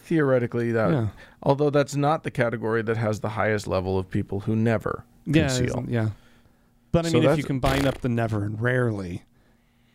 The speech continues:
Speaker 2: it is.
Speaker 1: Yeah.
Speaker 2: Right?
Speaker 1: Yeah,
Speaker 2: It's,
Speaker 1: indeed.
Speaker 2: it's, like, over fifty percent, so, that never do with
Speaker 1: So
Speaker 2: their
Speaker 1: there,
Speaker 2: friends.
Speaker 1: there you go.
Speaker 2: Or
Speaker 1: Uh,
Speaker 2: rare-,
Speaker 1: there's
Speaker 2: never
Speaker 1: some,
Speaker 2: rarely.
Speaker 1: there's some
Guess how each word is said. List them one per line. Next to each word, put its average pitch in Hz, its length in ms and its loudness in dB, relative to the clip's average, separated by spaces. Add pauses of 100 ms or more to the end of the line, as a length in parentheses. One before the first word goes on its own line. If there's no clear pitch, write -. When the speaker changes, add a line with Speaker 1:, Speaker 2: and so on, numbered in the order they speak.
Speaker 2:
it 104 160 -2
is. 127 140 4
Speaker 1:
Yeah. 110 160 4 (1200)
Speaker 2:
Right? 113 140 0
Speaker 1:
Yeah, 139 200 4
Speaker 2:
It's, 131 220 2
Speaker 1:
indeed. 107 120 -2
Speaker 2:
it's, - 160 -6
like, 113 200 0
over 107 260 0
fifty 101 260 -6
percent, 110 520 -8 (160)
so, 107 320 -8 (300)
that 120 140 -2
never 110 300 -2
do 101 280 -4
with 101 100 -8
Speaker 1:
So 185 80 2
Speaker 2:
their - 80 4
Speaker 1:
there, 339 100 2
Speaker 2:
friends. 349 240 2
Speaker 1:
there 349 220 4
you 359 60 0
go. 359 280 0 (140)
Speaker 2:
Or 131 80 0
Speaker 1:
Uh, 107 80 2
Speaker 2:
rare-, 190 180 2
Speaker 1:
there's 233 180 0
Speaker 2:
never 269 160 4
Speaker 1:
some, 247 140 -2
Speaker 2:
rarely. 202 160 -4
Speaker 1:
there's 220 200 2
some 240 260 -2